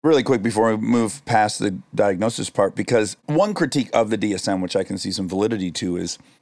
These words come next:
what it inadvertently did by isolating different disorders is it accidentally established what normal is. And that's,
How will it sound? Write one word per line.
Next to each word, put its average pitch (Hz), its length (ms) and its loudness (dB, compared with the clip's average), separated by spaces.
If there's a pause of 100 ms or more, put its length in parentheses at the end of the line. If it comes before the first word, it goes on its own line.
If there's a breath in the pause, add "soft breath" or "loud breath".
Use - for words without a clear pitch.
(120)
what 131 200 0
it 139 120 -2
inadvertently 123 720 0
did 98 420 2
by 92 360 2 (580)
isolating 104 580 2
different 95 320 -4
disorders 95 600 0
is - 260 -6 (460 loud breath)
it 113 160 2
accidentally 107 800 2
established - 720 -2
what 95 160 -2
normal 92 400 -2
is. - 560 -4 (600)
And 113 140 2
that's, 185 240 2